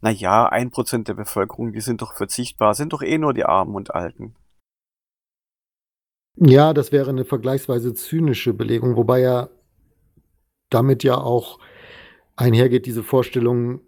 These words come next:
Speaker 2: ähm, also wenn es wenig Tote gegeben haben sollte am Ende dieser Pandemie, und ich glaube, wir sind ja gerade erst am Anfang und das ist ja höchstens die erste Welle, die wir gerade haben, dann gab's ja eben so viele Maßnahmen, wo man eben sagen könnte, „Ja, es hat so wenig Tote gegeben, weil wir diese Maßnahmen ergriffen haben.“ Das heißt also, dieses Argument wird möglicherweise ins Leere laufen.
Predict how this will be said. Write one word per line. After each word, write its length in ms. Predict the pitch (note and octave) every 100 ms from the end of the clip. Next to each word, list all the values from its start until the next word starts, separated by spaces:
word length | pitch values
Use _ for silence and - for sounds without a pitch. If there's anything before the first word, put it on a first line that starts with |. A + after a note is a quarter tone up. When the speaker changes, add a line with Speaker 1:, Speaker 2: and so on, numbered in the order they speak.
| _
Speaker 2:
ähm, 360 | A2+ A2 A2+ A2
also 200 | C3 A#2
wenn 140 | B2 D#3
es 160 | D3
wenig 260 | B2 C#3 -
Tote 240 | C3+ C#3
gegeben 520 | B2+ A2+ A#2+ A#2+ A2+ - _ _ _
haben 540 | - A2+ A#2+ A2+ B2+ A#2
sollte 480 | A#2+ C3 D3+ D#3+
am 120 | B2+ A#2+
Ende 240 | B2 C#3
dieser 200 | C#3 C#3
Pandemie, 460 | C3 C3+ C3+ C#3+ D3+
und 140 | A2+
ich 80 | G#2
glaube, 180 | A#2 A2+
wir 80 | G#2+
sind 140 | A2+
ja 80 | A#2
gerade 220 | G#2+ A2
erst 180 | G#2 -
am 100 | G2
Anfang 420 | A2+ D#3 G#2 A#2+
und 180 | C3 A2
das 140 | G#2
ist 100 | A2+
ja 80 | A#2+
höchstens 420 | G#2+ A#2+ A#2+ -
die 140 | - -
erste 300 | G2+ - F#2
Welle, 180 | C3+ A2+
die 100 | A2
wir 120 | G#2+
gerade 260 | G#2+ G#2+
haben, 320 | G#2 G#2 B2+ - _ - - - - _ _ _ _
dann 560 | - A#2+ B2+ B2 B2 A2+ - _ _ _ - - D3 A#2
gab's 280 | C#3+ C#3+
ja 80 | D3+
eben 180 | D3 B2+
so 140 | A#2
viele 220 | E3+ E3+ C#3+
Maßnahmen, 420 | B2+ D3+ D3+ B2+
wo 60 |
man 160 | C3 C3
eben 140 | B2
sagen 200 | B2+ B2
könnte, 200 | B2 A#2
„Ja, 200 | A#2 D#3
es 160 | C3+ -
hat 180 | C#3 -
so 260 | G#2+ C#3 B2
wenig 240 | C3 -
Tote 240 | C3 C3
gegeben, 320 | A#2+ A#2+ A#2 A#2+
weil 160 | E3
wir 80 | B2+
diese 180 | A2 G#2+
Maßnahmen 380 | F#2+ F#2+ G#2 G#2+
ergriffen 340 | G2 G#2+ G#2
haben.“ 140 | G2
Das 140 | G2+ B2+
heißt 220 | A#2+ -
also, 160 | A#2 G#2+
dieses 360 | A2+ C#3 C#3+
Argument 480 | - B2 B2+ C3 A#2
wird 240 | B2 C3
möglicherweise 680 | A#2 D#3+ - C#3+ B2 A#2+ A#2+
ins 200 | A#2+ G#2+
Leere 220 | A2 A#2+ G#2
laufen. 420 | G#2+ G#2+ G#2+